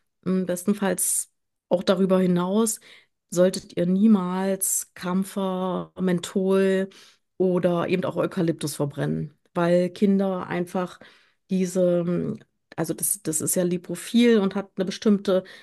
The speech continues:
hat einen bestimmten Wirkstoff in sich. Und das ist so, dass da auch tatsächlich die Schleimhaut anschwellen kann, dass es, äh, Krämpfe gibt in den Stimmritzen oder im Kehlkopf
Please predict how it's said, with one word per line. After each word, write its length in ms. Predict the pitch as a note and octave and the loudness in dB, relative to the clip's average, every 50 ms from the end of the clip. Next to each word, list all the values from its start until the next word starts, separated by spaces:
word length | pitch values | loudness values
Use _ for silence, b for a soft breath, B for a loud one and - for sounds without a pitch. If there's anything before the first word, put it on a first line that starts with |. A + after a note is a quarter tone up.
| B B B | B B B
hat 140 | F#3+ - | -4 0
einen 60 | G#3 F#3+ | 0 0
bestimmten 360 | G3 - A3+ G#3 F#3 G3+ F3 | 2 4 2 2 4 4 2
Wirkstoff 500 | F#3+ G3+ G#3+ G#3 - - G#3 G3 G3 - - | 4 2 2 0 -2 -4 -2 -4 -2 -2 2
in 180 | G3+ G#3 G#3+ | 4 6 6
sich. 280 | G3+ G#3+ A3 G#3+ G#3+ - B B B B B B | 6 6 4 2 2 -2 B B B B B B
Und 240 | - F3 G3 F#3+ F#3+ | -4 -2 0 0 0
das 160 | F3+ F3+ - | 0 -2 -2
ist 140 | - F#3 - | -4 -4 -2
so, 120 | F3+ F3+ | 0 0
dass 180 | E3+ F#3+ F#3 - | 0 0 0 0
da 280 | - F3 F3 E3+ E3+ - | -2 -2 -2 -2 -2 0
auch 220 | E3 F3+ F3+ - | 0 0 -2 -2
tatsächlich 520 | - - F3+ - - - - - F#3+ F3+ | -4 -6 -4 -4 -4 -6 -4 -4 -4 -4
die 80 | - F3+ | -4 -6
Schleimhaut 480 | - - F3 F3 F3 G3 F#3 F#3 F#3 - | -6 -2 0 0 0 0 0 -2 -2 -2
anschwellen 440 | - F3+ F3 - - F3+ F3 F3+ F3 | -4 -4 -4 -2 0 0 0 0 -2
kann, 440 | - - F#3 F3+ F3 F3+ F3+ F#3 F3+ | -2 -2 -2 0 2 2 2 2 0
dass 200 | F3+ E3+ - E3+ | 0 -2 -2 -2
es, 180 | F3 - - | -2 -2 0
äh, 140 | - D#3+ F3 | 0 -2 -4
Krämpfe 460 | F3 - - G3 F3+ F#3+ F#3+ - G#3 | -4 -2 0 2 2 2 2 0 -2
gibt 240 | - F#3+ F3+ - - | -2 -2 -6 -4 -2
in 80 | F3+ F3+ | -2 0
den 120 | F#3 F#3 | 0 -2
Stimmritzen 580 | - - - G3 G3 F#3+ F#3+ F#3 F#3+ - F3+ D3 | -2 0 2 2 2 4 2 0 0 0 -2 -2
oder 140 | E3 F3+ F3+ | -2 -2 -2
im 100 | F3+ F3+ | -2 -4
Kehlkopf 580 | - - G3 F#3 F#3 - - F3+ F3 F3 - | -4 -2 -2 -2 -2 -2 -2 -2 -2 -4 -6